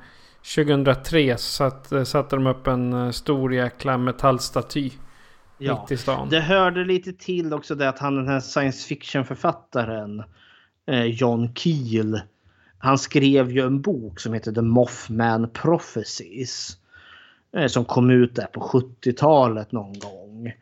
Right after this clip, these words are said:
Speaker 2: Och den vart ju tvåtusentvå en ganska påkostad Hollywoodfilm, eh, med Richard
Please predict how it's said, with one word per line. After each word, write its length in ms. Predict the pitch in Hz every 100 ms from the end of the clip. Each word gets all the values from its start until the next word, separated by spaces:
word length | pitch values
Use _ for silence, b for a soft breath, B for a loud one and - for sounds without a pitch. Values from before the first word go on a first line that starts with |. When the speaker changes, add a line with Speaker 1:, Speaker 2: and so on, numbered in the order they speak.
| B B B B B -
Speaker 2:
Och 220 | 143 127
den 420 | 160 165 156 139
vart 300 | 135 123 -
ju 80 | 120
tvåtusentvå 1500 | - 120 113 110 110 101 - 113 - - 113 113 107 113
en 220 | 131 117 110
ganska 380 | 117 107 -
påkostad 920 | - 135 120 107 - 117 - - 117 110
Hollywoodfilm, 1400 | 151 147 123 120 123 131 - - 233 101 90 107 113 117
eh, 1500 | 107 - _ _ _ _ _ _ - 147 127 120 117 123 117
med 340 | 117 117 110
Richard 360 | 120 123 -